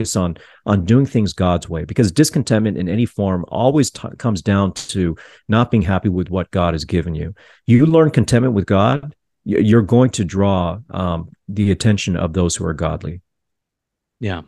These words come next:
Speaker 2: Amen. Yeah. And it, you know, just the last note of practicality, 'cause we, I, I think this just has to be said with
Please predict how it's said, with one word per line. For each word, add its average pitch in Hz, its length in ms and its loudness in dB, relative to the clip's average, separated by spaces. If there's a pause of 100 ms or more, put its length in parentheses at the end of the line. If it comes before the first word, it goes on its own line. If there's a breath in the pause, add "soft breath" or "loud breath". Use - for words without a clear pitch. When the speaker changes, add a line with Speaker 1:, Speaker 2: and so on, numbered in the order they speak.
(200)
Speaker 2:
Amen. 107 460 2 (580 soft breath)
Yeah. 117 300 0
And 170 260 0
it, 165 240 -2
you 175 80 0
know, 165 220 2
just 147 340 -2
the 135 100 0
last 120 500 0 (140)
note 110 380 -2
of 104 220 -6 (260)
practicality, 107 800 0
'cause - 280 -8
we, 107 200 -4
I, 131 180 -2
I 151 120 0
think 196 200 0
this 123 160 0
just - 200 -2
has 113 180 -2
to - 80 -6
be 95 100 -6
said 95 320 -4
with 90 180 -6